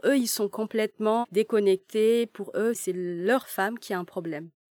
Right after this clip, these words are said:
Et après, on peut retrouver des hommes qui sont très soutenants, qui le vivent vraiment comme un, une expérience du couple et qui cherchent ensemble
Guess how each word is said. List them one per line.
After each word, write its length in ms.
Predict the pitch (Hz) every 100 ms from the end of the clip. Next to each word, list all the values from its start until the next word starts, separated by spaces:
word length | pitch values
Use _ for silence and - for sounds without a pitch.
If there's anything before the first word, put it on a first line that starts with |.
| _ _ _ _ _ -
Et 140 | 196
après, 240 | 190 -
on 80 | 254
peut 140 | 254 214
retrouver 420 | 208 - 220 233
des 260 | 202 196
hommes 280 | 208 220 233
qui 140 | - 196
sont 320 | - 208 208 -
très 160 | -
soutenants, 640 | 262 269 - 233 220 226 233
qui 160 | 226 208
le 100 | 196
vivent 280 | 196 214
vraiment 460 | 196 196 208 214 214
comme 260 | - 202 185
un, 340 | 175 165 131
une 380 | 160 101 170 175
expérience 560 | 180 - 208 202 202
du 160 | - 185
couple 420 | - 294 330 180 - _ _ -
et 120 | 196
qui 160 | -
cherchent 400 | 208 - 233 - - -
ensemble 800 | 240 262 240 - 240 233 196 170